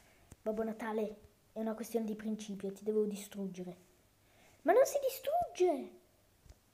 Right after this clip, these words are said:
Ma non si distrugge, Babbo Natale! Oddio! Ragazzi, cosa fa? Come si fa a distruggere?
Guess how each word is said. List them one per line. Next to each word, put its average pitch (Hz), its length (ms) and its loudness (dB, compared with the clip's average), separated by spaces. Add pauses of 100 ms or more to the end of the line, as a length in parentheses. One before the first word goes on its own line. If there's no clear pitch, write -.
(380)
Ma 440 60 4
non 571 80 6
si 571 100 -8 (100)
distrugge, 622 480 6
Babbo 494 200 12
Natale! 415 600 -2 (1300)
Oddio! 427 720 4 (540)
Ragazzi, 302 420 -2
cosa 294 180 0
fa? 311 220 -4 (100)
Come 320 140 -4
si 330 100 -4
fa 320 120 0
a 240 60 0
distruggere? 208 580 -8